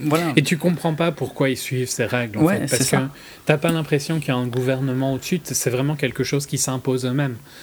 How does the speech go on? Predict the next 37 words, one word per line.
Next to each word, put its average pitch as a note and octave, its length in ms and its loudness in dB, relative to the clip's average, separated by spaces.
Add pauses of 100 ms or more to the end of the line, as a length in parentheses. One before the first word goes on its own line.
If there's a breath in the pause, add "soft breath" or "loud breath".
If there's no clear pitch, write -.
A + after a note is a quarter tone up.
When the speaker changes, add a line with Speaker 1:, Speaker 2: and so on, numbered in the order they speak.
(420 loud breath)
Speaker 2:
Et, A#2+ 220 0
euh, A2+ 560 -2
ça B2 160 0
n'a A#2 100 0
aucun A2 260 -4
sens, A#2 280 -6
quoi. - 180 4
Speaker 1:
Ouais, E3+ 100 4
non, F#3+ 140 -2
ça - 140 -4
n'a G2+ 100 -4
pas, G#2+ 300 -2
ça - 160 -2
n'a A#2 40 2
pas A#2+ 140 -6
beaucoup A#2 240 -4
de C3 60 -4
sens, B2+ 220 -2
ça - 140 -4
c'est B2 160 -4
clair. B2 400 -4
Mais, A2+ 600 0 (220 loud breath)
enfin, D3+ 100 8
il - 20 8
y E3+ 40 6
a F3 40 2
quand G3 120 2
même G3 120 2
une D#3+ 100 0
forme C#3 300 0
d'autorité D#3 540 0
qu'on C#3 160 0
voit B2+ 260 0
à C3 40 0
un A#2+ 120 0
moment, D#3+ 340 0
mais A#2 180 0